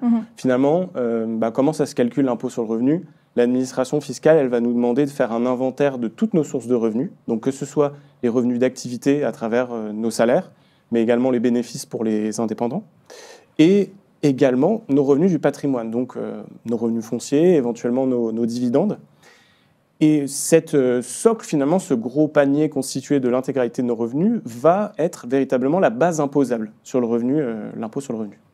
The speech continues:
Speaker 2: Derrière, on a une étape, euh, qui intervient juste après et qui souvent est un peu automatisée par l'administration fiscale, puisqu'on a des charges qui s'appliquent sur ce revenu et qui viennent, euh,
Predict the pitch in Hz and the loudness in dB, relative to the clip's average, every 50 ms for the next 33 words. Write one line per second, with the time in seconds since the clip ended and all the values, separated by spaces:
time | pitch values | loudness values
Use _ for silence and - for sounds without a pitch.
0 | _ _ _ _ - _ _ _ _ _ - - 143 143 147 175 214 226 220 165 | _ _ _ _ -20 _ _ _ _ _ 2 2 4 4 6 4 4 4 2 2
1 | 151 147 143 139 143 143 139 160 165 - - - - _ _ - 123 123 120 117 | 2 2 2 2 2 2 2 2 0 0 -2 -10 -20 _ _ -8 -6 -4 -4 -4
2 | 117 113 113 120 120 120 - 143 131 131 139 131 131 135 131 160 180 175 180 165 | -4 -4 -6 -6 -8 -6 -4 -4 -2 0 0 0 0 -2 -4 -4 -2 -2 -2 -2
3 | - 185 180 180 180 160 160 156 160 - - 214 214 208 - - 190 170 160 180 | 0 -2 -2 -2 0 0 0 0 0 0 2 2 2 2 0 -2 0 0 2 2
4 | 185 190 190 185 - 143 147 160 165 160 - 139 139 139 - 175 175 170 165 160 | 2 0 0 -2 -2 0 2 2 2 0 0 -2 -2 2 4 4 4 4 4 2
5 | 151 151 147 - 143 156 175 165 147 135 135 135 135 135 135 - - 127 - 139 | 0 0 -2 -2 0 0 2 2 2 2 2 2 0 0 -2 -2 -6 -6 -4 -6
6 | 123 - - - - - 202 226 233 - - - - _ _ - 135 - - 143 | -8 -8 -8 -8 -4 -2 -2 -2 -2 -6 -12 -20 -20 _ _ -12 -8 -2 0 2
7 | 147 170 165 143 127 - - - 165 165 175 160 135 127 110 - - - - 131 | 2 2 2 0 -2 -2 -2 2 2 2 2 2 -2 -4 -6 -6 -8 -4 0 0
8 | 117 - - 151 156 - - 131 120 - - 120 110 117 113 113 135 180 226 - | 0 0 0 -4 -4 -4 -4 -8 -4 -2 0 0 2 2 2 2 0 0 -2 -4
9 | - _ _ _ _ - 127 123 - 147 135 123 135 147 160 190 190 151 - - | -10 _ _ _ _ -4 -4 -2 -2 -4 -2 2 4 4 4 4 4 0 0 -4
10 | - - _ - - 113 110 110 107 110 104 104 107 | -14 -20 _ -10 -6 -4 -4 -2 -2 -2 -2 -4 -6